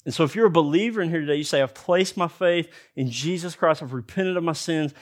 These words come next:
He's brought me from death to life. He's my Savior." Then what you're saying is, "I'm a child of God." But I think sometimes we interpret child of God to mean that somehow I'm now a king or a queen or I'm a prince or I'm a princess.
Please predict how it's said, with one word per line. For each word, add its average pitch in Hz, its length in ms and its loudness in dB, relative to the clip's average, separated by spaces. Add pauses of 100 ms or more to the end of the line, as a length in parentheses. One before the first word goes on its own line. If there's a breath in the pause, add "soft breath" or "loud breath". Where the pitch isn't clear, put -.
(180 soft breath)
He's 180 300 -4
brought 147 480 4
me 170 120 0
from 127 260 -4
death 170 460 2
to 147 100 -2
life. 156 680 2
He's 175 340 -2
my 156 140 2
Savior." 135 720 -2 (260 soft breath)
Then 151 140 0
what 151 180 0
you're 147 60 -6
saying 226 420 0
is, 123 300 -2
"I'm 156 140 -8
a 185 40 -8
child 147 380 -2
of 135 100 -10
God." 175 440 0 (1200)
But 160 60 0
I 165 40 2
think 214 220 -2
sometimes 226 500 0
we 180 120 0
interpret 170 380 -4
child 170 260 2
of 139 80 -6
God 165 240 0
to 147 40 -4
mean 156 280 0
that 143 160 -6
somehow 151 360 0
I'm 135 120 -2
now 139 180 -2
a 117 60 -4
king 190 500 -6 (260 loud breath)
or 127 140 2
a 117 40 -2
queen 190 520 -2
or 143 100 -4
I'm 117 120 -6
a 104 40 -12
prince 196 520 -4 (200 soft breath)
or 143 80 -2
I'm 131 120 2
a 123 40 0
princess. 151 840 -4